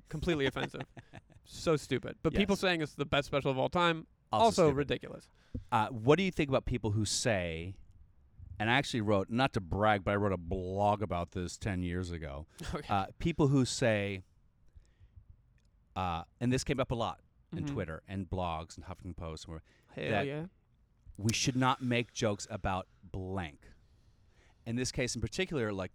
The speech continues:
Speaker 2: look, comedy is comedy, but we need to draw the line, and the line should be pedophilia. We should not make jokes about pedophilia. Chris Rock actually said that, too, on Twitter one time.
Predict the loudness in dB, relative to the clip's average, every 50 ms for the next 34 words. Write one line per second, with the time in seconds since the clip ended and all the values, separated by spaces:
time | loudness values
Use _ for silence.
0 | -6 0 0 0 0 0 -4 -14 -20 _ _ _ _ _ -20 -18 -14 -8 -4 -2
1 | -2 -2 -2 -2 -4 -4 -6 -6 -6 -6 -4 -2 -2 -2 -4 -4 -6 -6 -6 -6
2 | -4 -4 -4 -4 -2 -2 -2 -2 -2 -4 -10 -8 -4 -2 -2 -2 -4 -4 -6 -6
3 | -4 -4 -4 -6 -8 -8 -12 -14 -20 -18 -14 -8 -6 -4 -2 -2 0 0 0 0
4 | 0 -2 -4 -4 -4 -2 -2 -2 -2 -2 -4 -6 -6 -8 -8 -8 -8 -8 -12 -14
5 | -18 -20 _ -20 _ _ _ -10 -8 -6 -4 -2 -2 -2 -2 -2 -4 -8 -6 -2
6 | -2 -2 -2 -2 -4 -6 -6 -6 _ _ -4 -4 -4 -2 -2 -2 -2 -2 -4 -8
7 | -12 -20 _ _ _ _ _ _ _ _ _ _ -4 0 0 2 2 2 2 4
8 | 4 4 4 2 -2 -4 -4 -4 -4 -6 -8 -6 -6 -4 -4 -4 -4 -6 -6 -8
9 | -8 -6 -4 -2 -2 0 -2 -2 -4 -6 -8 -8 -6 -6 -6 -4 -4 -4 -6 -6
10 | -8 -8 -6 -6 -6 -6 -8 -8